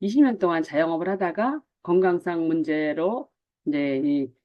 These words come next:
직접 판매 회사를 만나게 돼가지고, 어, 이렇게 이제 건강도 찾고,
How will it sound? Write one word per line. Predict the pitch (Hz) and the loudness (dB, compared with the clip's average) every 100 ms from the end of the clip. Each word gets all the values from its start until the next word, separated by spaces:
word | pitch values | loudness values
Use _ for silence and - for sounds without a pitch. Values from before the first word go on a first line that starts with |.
| _ | _
직접 | - - 220 | -10 -6 -2
판매 | 214 208 190 170 156 156 | 0 2 2 2 0 0
회사를 | 202 190 170 165 | -2 -4 -2 0
만나게 | 135 165 156 151 | 2 2 2 -2
돼가지고, | 143 139 135 156 208 262 311 _ _ _ _ _ - | -4 -4 -6 -6 -4 -4 -4 _ _ _ _ _ -6
어, | 147 | -6
이렇게 | 131 - 139 | -6 -4 -6
이제 | 131 | -4
건강도 | 139 190 202 175 160 | -2 0 2 0 -4
찾고, | 208 - 233 311 - | -10 -6 -2 -2 -4